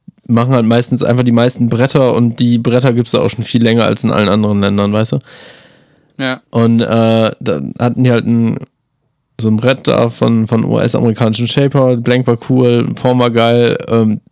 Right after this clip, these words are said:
Speaker 1: der Preis war so ein bisschen zu günstig, wo ich so gedacht hab, kann doch nicht sein.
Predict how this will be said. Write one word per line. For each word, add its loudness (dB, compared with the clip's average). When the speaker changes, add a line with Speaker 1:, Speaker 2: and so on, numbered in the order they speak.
Speaker 1:
der 2
Preis -2
war 2
so -2
ein -4
bisschen 0
zu -4
günstig, 0
wo -4
ich -6
so -6
gedacht -6
hab, -4
kann 0
doch 2
nicht -2
sein. 0